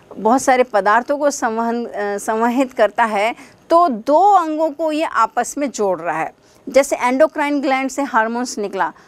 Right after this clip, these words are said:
तो टारगेट जगह पर, टारगेट सेल्स पर पहुंचना है, तो कैसे पहुंचेगा? वो ब्लड के जरिए। तो ब्लड क्या कर रहा है? उन अंगों को और एंडोक्राइन ग्लैंड को आपस में जोड़ रहा है। एंडोक्राइन ग्लैंड,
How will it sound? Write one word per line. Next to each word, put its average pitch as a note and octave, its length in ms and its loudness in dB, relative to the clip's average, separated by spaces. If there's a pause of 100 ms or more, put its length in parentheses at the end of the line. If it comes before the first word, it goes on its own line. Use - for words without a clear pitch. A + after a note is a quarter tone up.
(140)
तो C4 60 -2
टारगेट B3+ 520 2
जगह C#4 300 2
पर, C4+ 180 -2
टारगेट G#3 440 0
सेल्स D#4 340 0
पर F4 140 2
पहुंचना A3+ 460 -6
है, D#3+ 120 -10 (280)
तो F4 80 -6
कैसे E4+ 340 0
पहुंचेगा? E4 520 0 (300)
वो C4+ 80 -4
ब्लड G3 340 0
के G3 120 -6
जरिए। - 320 -10
तो - 140 -4
ब्लड A3+ 360 4
क्या G4 160 4
कर D#4+ 220 0
रहा C#4 180 0
है? G#3 240 -6 (280)
उन F#4+ 220 0
अंगों E4 320 4
को E4 220 4
और G#3 240 2
एंडोक्राइन D#4+ 580 0
ग्लैंड C4+ 260 -2
को D#4 60 -2
आपस A3 360 0
में D#3+ 100 -8
जोड़ D3+ 220 -8
रहा F3+ 120 -4
है। A3 100 -4
एंडोक्राइन C#4 480 0
ग्लैंड, C#4+ 340 -2